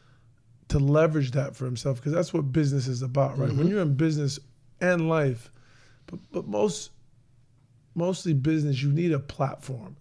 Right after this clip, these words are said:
Speaker 1: Everybody needs a platform to leverage. That platform could be a league, a team, a business, a company,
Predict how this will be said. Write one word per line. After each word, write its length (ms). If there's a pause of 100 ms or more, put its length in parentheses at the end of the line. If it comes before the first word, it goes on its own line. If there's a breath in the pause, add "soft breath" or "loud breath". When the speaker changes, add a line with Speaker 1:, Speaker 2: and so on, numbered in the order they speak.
Speaker 1:
Everybody 360
needs 200
a 80
platform 560
to 60
leverage. 280
That 200
platform 400
could 160
be 120
a 80
league, 460
a 60
team, 580 (480 loud breath)
a 60
business, 560
a 60
company, 680